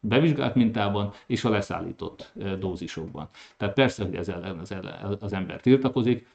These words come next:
és éppen a Fidesznek az abszolút, ö, ö, nem szakmai döntései, hanem politikai döntései, ami ellen mindig tiltakoztunk, ö, az okozták azt, hogy sajnos nagyon kevesen bíztak még ezekben a vakcinákban is. Azt is tudjuk, hogy,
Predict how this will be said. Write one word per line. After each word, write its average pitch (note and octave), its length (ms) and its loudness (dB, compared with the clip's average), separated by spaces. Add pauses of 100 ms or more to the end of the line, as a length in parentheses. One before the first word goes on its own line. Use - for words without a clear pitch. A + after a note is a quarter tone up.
(120)
és G#2 140 -2
éppen A2+ 240 2
a G2 60 0
Fidesznek F#2+ 480 -2
az G2 120 -4
abszolút, F2+ 580 -6
ö, F#2+ 260 -8 (560)
ö, - 80 -8 (680)
nem A2 420 2
szakmai F#2 540 -6
döntései, G#2 560 -2
hanem F2+ 220 -8
politikai F#2+ 440 0
döntései, F#2+ 420 -4
ami F#2+ 160 -6
ellen F#2 220 -4
mindig A#2+ 280 4
tiltakoztunk, G#2+ 720 -2 (300)
ö, G#2+ 180 0
az B2+ 160 6
okozták F#2+ 460 0
azt, A2 160 -2
hogy F#2+ 100 -2
sajnos A#2 400 -2
nagyon G#2 240 0
kevesen F2+ 440 -6
bíztak F#2 360 -8
még G2 200 -2
ezekben F#2+ 360 -4
a D#2 60 -10
vakcinákban G2 600 -4
is. - 360 -4 (320)
Azt A#2+ 260 -4
is G#2+ 120 0
tudjuk, E2+ 380 -4
hogy, F2 320 -6